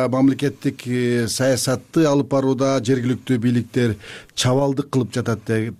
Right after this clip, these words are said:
айтты да. Сиз, э, мындай баага, э, кошуласызбы? Эгерде, э,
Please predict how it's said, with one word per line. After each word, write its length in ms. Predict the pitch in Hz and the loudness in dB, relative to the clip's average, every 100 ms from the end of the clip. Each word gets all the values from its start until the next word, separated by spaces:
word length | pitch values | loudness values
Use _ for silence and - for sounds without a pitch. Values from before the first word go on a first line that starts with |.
| 160 113 110 | -14 -10 -4
айтты 260 | 117 - | -4 0
да. 140 | 160 127 - - - | 0 -2 -6 -14 -14
Сиз, 400 | - 196 185 - 165 | -2 2 2 2 4
э, 180 | 160 | 4
мындай 420 | 156 147 151 165 151 | 6 4 4 2 2
баага, 920 | 117 151 160 147 156 147 131 113 110 | 2 2 2 0 0 2 0 -2 -4
э, 20 | - | -4
кошуласызбы? 720 | 127 - 175 202 - - 117 | -6 0 2 2 -2 -4 -2
Эгерде, 400 | 120 147 127 151 | 0 0 2 2
э, 360 | 143 135 120 117 | 2 2 0 -2